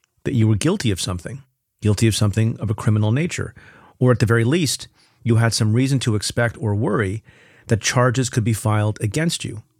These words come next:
Why else would you seek a preemptive pardon? In the context of a hearing like this, when the committee writes its report, if it has real evidence of the seeking of pardons by Perry and others,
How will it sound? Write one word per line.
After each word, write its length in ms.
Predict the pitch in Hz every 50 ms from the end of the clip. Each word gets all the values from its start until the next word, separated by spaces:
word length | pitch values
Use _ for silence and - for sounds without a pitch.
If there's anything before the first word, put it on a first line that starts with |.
| _ _ _
Why 180 | - - 127 135
else 180 | 139 131 -
would 120 | 123 104 104
you 60 | 107
seek 240 | 98 - 113 107 -
a 60 | -
preemptive 500 | - - 104 98 98 92 92 92 90 -
pardon? 400 | - - 175 156 104 90 - - _ _ _ _ _ _ _ _ _ - -
In 60 | 123
the 80 | 113 104
context 400 | - - 151 147 156 113 - -
of 80 | 104
a 60 | 101
hearing 340 | 92 - 135 139 139 123 110
like 200 | 101 95 95 90
this, 420 | 101 156 156 120 95 - - - - _ _ _ _ _ _ _ - _ _ _ _ _ _
when 140 | - 113 113
the 40 | 110
committee 280 | - - 117 120 117 110
writes 200 | 113 110 104 -
its 160 | 95 - -
report, 480 | 101 92 - - 165 151 95 87 - - _ _ _ _ _ _ _ _ _ _ -
if 120 | 123 113 117
it 60 | 117
has 260 | 104 135 165 170 123
real 220 | 107 120 120 104 110
evidence 540 | 123 143 139 95 87 107 - - - - _ _ _ -
of 120 | 113 104
the 80 | 98 98
seeking 320 | - - 123 - 113 104
of 120 | 98 92
pardons 360 | - - 131 135 120 113 98 90
by 140 | - 98
Perry 380 | 95 - - - 123 120 110 107
and 80 | 98 110
others, 420 | 127 156 143 104 107 113 - -